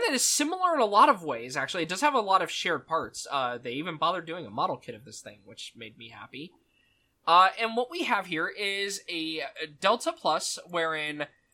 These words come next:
the head has been changed to a, definitely just a Gundam type head, right? Like, it still has the same overall shape,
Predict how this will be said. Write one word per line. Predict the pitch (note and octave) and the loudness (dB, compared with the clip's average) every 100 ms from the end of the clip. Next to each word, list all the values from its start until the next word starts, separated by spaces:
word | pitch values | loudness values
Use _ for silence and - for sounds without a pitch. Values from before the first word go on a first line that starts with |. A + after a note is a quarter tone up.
| - | -2
the | F3+ | 2
head | A3+ D4 | 6 4
has | C4+ | 2
been | D#4+ | -4
changed | - B3 B3 - | -2 -2 -2 2
to | A3+ | 4
a, | E3+ - _ D#3+ | 4 2 _ 2
definitely | G#3+ G#3+ A3 G3+ G3+ | 6 6 6 -2 -4
just | F3 - | -6 -6
a | |
Gundam | E3 C3+ A#2+ | -2 -2 -2
type | - G#2+ A2 | -8 -12 -10
head, | A2 | -8
right? | A#2 B2 | -6 -6
Like, | C3 B2+ - - - - | -6 -8 -12 -20 -14 -4
it | G3 | 0
still | - C#4 D#4 | 8 8 10
has | C#4 C4+ | 6 4
the | A#3 | 0
same | G#3+ - A#3 C#4 | -4 -2 -2 0
overall | A#3+ B3 A#3+ A3+ G3 | -2 0 2 2 2
shape, | - E3+ A3 | -2 -4 -4